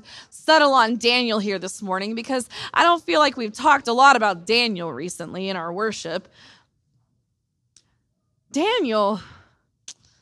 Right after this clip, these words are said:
Daniel's given us a challenge.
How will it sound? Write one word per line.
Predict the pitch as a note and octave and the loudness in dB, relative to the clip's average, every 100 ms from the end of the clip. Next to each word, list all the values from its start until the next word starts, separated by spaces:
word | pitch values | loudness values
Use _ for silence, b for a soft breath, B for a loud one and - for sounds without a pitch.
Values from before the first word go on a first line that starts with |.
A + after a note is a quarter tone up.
| _ _ _ | _ _ _
Daniel's | F4 A4+ B4 A#3+ A3 _ _ - | -4 -4 -2 -4 -4 _ _ -6
given | D4+ C#4+ | -2 0
us | A3+ - | -2 -4
a | |
challenge. | - - B3 B3 F3+ E3 E3+ F3 - | -12 -4 0 0 0 -8 -20 -18 -16